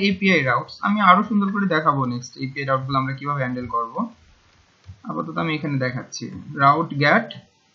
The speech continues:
আমি, উম, সাপোজ দিচ্ছি গেট ডিস্ট্রিক্টস, ডিস্ট্রিক্ট স্ল্যাশ হচ্ছে আপনার ডিভিশন আইডিটা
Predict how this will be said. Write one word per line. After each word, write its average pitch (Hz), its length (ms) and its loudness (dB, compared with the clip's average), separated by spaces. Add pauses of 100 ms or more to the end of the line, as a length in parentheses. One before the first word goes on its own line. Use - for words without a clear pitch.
(140)
আমি, 147 180 -2 (340)
উম, 135 140 0 (100)
সাপোজ 135 300 -2
দিচ্ছি 139 240 -2 (160)
গেট 147 200 2 (300)
ডিস্ট্রিক্টস, - 600 -6 (1800)
ডিস্ট্রিক্ট 170 420 -2 (120)
স্ল্যাশ 156 280 2 (100)
হচ্ছে - 200 -4 (100)
আপনার 302 260 -2 (320)
ডিভিশন 180 340 4
আইডিটা 131 260 0